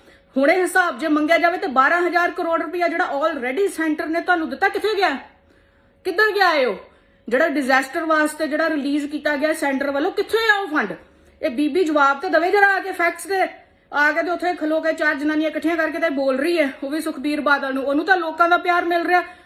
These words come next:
ਥਾਂ ਥਾਂ ਤੋਂ ਮਿਲ ਰਿਹਾ। ਔਰ ਇਹੋ ਤੁਹਾਡੇ ਕੋਲ ਜਿਹੜਾ ਹੁਣ ਹਜਮ ਨਹੀਂ ਹੋ ਰਿਹਾ,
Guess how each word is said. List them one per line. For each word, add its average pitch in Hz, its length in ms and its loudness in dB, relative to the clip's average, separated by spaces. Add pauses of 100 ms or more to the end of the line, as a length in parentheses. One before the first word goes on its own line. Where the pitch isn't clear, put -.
ਥਾਂ 320 240 4
ਥਾਂ 349 180 0
ਤੋਂ 370 120 -6
ਮਿਲ 349 220 0
ਰਿਹਾ। 349 180 2 (380)
ਔਰ 285 120 0
ਇਹੋ 302 220 2
ਤੁਹਾਡੇ 320 340 0
ਕੋਲ 285 100 -2
ਜਿਹੜਾ 320 220 2
ਹੁਣ 311 220 0 (100)
ਹਜਮ 285 180 0
ਨਹੀਂ 320 160 -2
ਹੋ 311 180 4
ਰਿਹਾ, 330 160 2